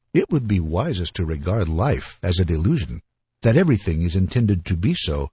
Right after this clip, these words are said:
is sufficiently clear. Our life is of a microscopical nature. It is an indivisible point which, drawn out by the powerful lenses of time and space,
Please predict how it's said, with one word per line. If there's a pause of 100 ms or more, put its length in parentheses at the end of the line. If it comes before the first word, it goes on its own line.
(120)
is
sufficiently
clear. (1160)
Our
life
is
of
a
microscopical
nature. (340)
It
is
an
indivisible (100)
point
which,
drawn
out
by
the
powerful
lenses
of
time
and
space,